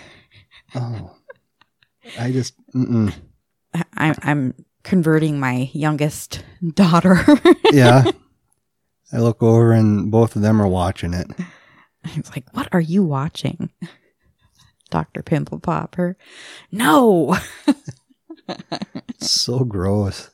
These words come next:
Speaker 1: I mean, I seen a TikTok where a guy had an infected tattoo and they popped his arm. And this was at home. He did it himself. And it was just pus and blood running, just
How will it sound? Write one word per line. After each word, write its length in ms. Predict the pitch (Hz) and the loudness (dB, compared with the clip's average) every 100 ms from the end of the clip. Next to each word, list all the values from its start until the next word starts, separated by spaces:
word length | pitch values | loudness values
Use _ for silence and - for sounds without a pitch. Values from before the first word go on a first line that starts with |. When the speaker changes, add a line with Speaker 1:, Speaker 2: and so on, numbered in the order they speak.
| _ _ - | _ _ -14
Speaker 1:
I 60 | 107 | -4
mean, 100 | 120 | 2
I 140 | 113 | 2
seen 240 | 127 147 131 | 2 2 0
a 80 | 104 | 0
TikTok 560 | 110 123 - 95 90 | -2 -4 -2 -2 -2
where 100 | 92 | -4
a 100 | 90 | -4
guy 240 | 90 95 101 | -2 -2 0
had 220 | 98 92 | -2 -2
an 160 | 87 | -4
infected 580 | 85 85 98 92 - 82 | -8 -8 -8 -8 -8 -10
tattoo 580 | - 85 78 - 85 - - | -8 -10 -10 -10 -10 -12 -12
and 460 | 80 71 58 58 _ - | -10 -10 -12 -16 _ -16
they 240 | 92 92 - _ _ - | -12 -12 -12 _ _ -2
popped 280 | 107 98 98 | 0 0 -2
his 160 | 87 | -6
arm. 320 | 87 90 90 | -4 -6 -6
And 180 | 82 95 | -6 -4
this 140 | 117 143 | -2 0
was 160 | 107 | 0
at 140 | 90 - | -2 -2
home. 340 | 104 104 90 | 0 0 -2
He 140 | 101 | -6
did 180 | 92 92 | -6 -6
it 100 | 92 | -6
himself. 640 | 85 82 85 85 - - _ _ _ | -6 -6 -4 -6 -8 -16 _ _ _
And 120 | 95 80 | -8 -6
it 60 | |
was 160 | 80 90 | -6 -6
just 320 | 82 73 - | -8 -10 -12
pus 360 | - 110 - - | -2 -2 -2 -6
and 180 | 98 | -6
blood 340 | 85 90 90 85 | -6 -6 -6 -6
running, 380 | 92 92 87 80 | -6 -6 -8 -10
just 220 | 87 | -14